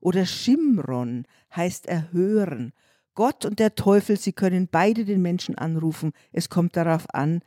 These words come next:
wen er erhört. Oder Kinneret heißt wie Lampen.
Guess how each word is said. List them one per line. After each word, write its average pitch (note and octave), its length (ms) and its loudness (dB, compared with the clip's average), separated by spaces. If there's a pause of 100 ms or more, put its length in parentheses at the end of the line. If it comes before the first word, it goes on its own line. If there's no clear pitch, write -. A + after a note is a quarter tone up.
(160)
wen F3 420 0
er E3+ 280 -4
erhört. F#3+ 680 -2 (300)
Oder E3 240 2
Kinneret D#3+ 840 0 (300)
heißt - 320 -4 (100)
wie F3 180 -2
Lampen. D3+ 640 -2